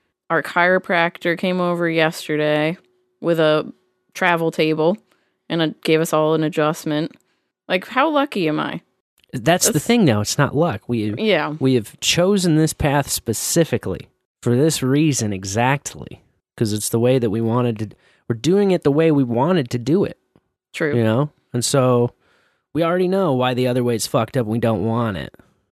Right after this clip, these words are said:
Speaker 2: And so we demanded this path. So, like, the gratitude is, is not missed on me for sure. Like, I'm also grateful for, like,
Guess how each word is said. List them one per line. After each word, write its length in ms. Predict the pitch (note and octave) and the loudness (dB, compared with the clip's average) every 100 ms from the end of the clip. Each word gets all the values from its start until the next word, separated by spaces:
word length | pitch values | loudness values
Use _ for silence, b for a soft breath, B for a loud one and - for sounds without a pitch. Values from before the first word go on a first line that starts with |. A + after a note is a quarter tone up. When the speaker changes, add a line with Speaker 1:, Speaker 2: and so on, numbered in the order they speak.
| _ | _
Speaker 2:
And 80 | B2 | -2
so 160 | C3+ | 0
we 120 | B2 | 2
demanded 520 | A#2+ B2 C3 D3+ C3 A2 | 2 2 4 4 2 0
this 180 | G#2+ | -4
path. 560 | - C#3 D3 G#2 - - _ | -2 0 2 0 -4 -12 _
So, 500 | - C#3 A#2+ A2 G#2+ - _ _ _ _ _ _ | -2 0 2 0 -4 -10 _ _ _ _ _ _
like, 480 | C3+ A#2 F#2 - - _ _ _ _ _ | -2 0 -2 -6 -18 _ _ _ _ _
the 160 | B2 C3+ | -4 0
gratitude 600 | C3 D#3 D#3+ D3+ D3 C3 | 2 2 2 2 2 2
is, 240 | A2+ A2 | 0 -4
is 180 | - A#2 | -4 -2
not 220 | C3 G2 | 0 0
missed 240 | A2+ A#2 A2+ | 0 0 0
on 120 | G2+ | -2
me 120 | D2+ | -4
for 160 | - - | -10 -10
sure. 380 | - A2 F#2+ F#2 | -2 -2 -2 -6
Like, 320 | G2 F#2+ - - | -6 -6 -10 -4
I'm 200 | A#2+ C3+ | 2 2
also 360 | G2 G#2+ B2 A#2 | 2 0 0 0
grateful 460 | G#2 G#2 F2 G#2+ G2+ | 0 0 0 -4 -4
for, 180 | G#2+ | -2
like, 240 | G#2+ F#2+ | 0 -2